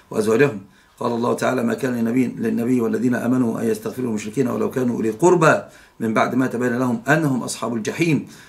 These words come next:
وما كان إبراهيم، وما كان استغفار إبراهيم لأبيه إلا عن موعدة وعدها، وعدها إياه،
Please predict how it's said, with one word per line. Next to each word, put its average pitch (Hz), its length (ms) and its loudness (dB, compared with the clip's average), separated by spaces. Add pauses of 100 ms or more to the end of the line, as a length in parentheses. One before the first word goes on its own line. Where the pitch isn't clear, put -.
(140)
وما 117 280 2
كان 120 280 -2
إبراهيم، 110 560 -2
وما 113 180 -2
كان 123 200 -4
استغفار 117 440 -4
إبراهيم 113 340 0
لأبيه 120 300 0
إلا 110 160 -2
عن 110 100 0
موعدة 117 380 -2
وعدها، 113 440 -2
وعدها 110 500 -2
إياه، 123 440 2